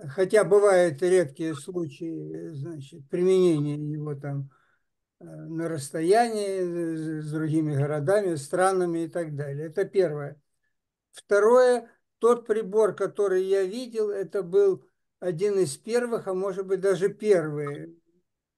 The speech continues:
Н-, но это уже моё личное, так сказать, д-, достижение.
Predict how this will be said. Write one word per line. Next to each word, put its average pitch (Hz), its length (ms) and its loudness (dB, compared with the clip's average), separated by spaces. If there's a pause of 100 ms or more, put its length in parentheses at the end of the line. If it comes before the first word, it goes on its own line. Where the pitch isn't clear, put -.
(640)
Н-, 190 300 -12
но 190 140 -2
это 240 220 2
уже 196 180 4
моё 190 340 4
личное, 190 680 -2
так 135 180 -16 (300)
сказать, 151 240 -14 (1120)
д-, 139 180 -10 (300)
достижение. 151 1040 2